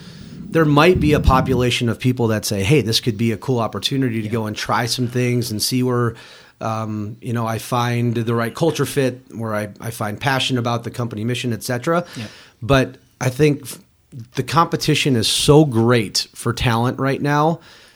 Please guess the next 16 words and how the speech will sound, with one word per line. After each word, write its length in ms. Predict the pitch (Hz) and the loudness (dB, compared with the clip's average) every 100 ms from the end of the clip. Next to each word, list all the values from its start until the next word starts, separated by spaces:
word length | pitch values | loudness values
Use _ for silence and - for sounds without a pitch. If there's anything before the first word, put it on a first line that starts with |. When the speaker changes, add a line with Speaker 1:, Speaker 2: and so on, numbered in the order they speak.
| _ _ _ _ _ _ _ _ _ _ | _ _ _ _ _ _ _ _ _ _
Speaker 1:
They're, 360 | 120 117 135 131 | -6 2 2 2
they've 300 | 135 131 131 | 2 0 0
probably 380 | - 180 165 127 | 2 4 4 0
got 360 | 135 139 - | 2 0 -2
five 640 | - - - 127 139 135 | -8 -6 2 4 4 2
other 340 | 135 131 120 110 | 2 4 2 2
permanent 640 | - - 147 143 131 123 | 2 4 4 4 2 0
opportunities 1080 | - 127 123 113 - 135 139 147 160 156 - | -4 -4 -4 -6 -2 -2 -2 0 -2 -2 -6
in 180 | - 127 | -6 -6
front 300 | 120 127 131 | -4 -4 -2
of 140 | 147 | -2
them 200 | 160 160 | -2 -2
right 160 | 160 165 | -2 -2
now. 280 | 156 175 190 | -2 -2 0
And 80 | 135 | -2
if, 180 | - | -4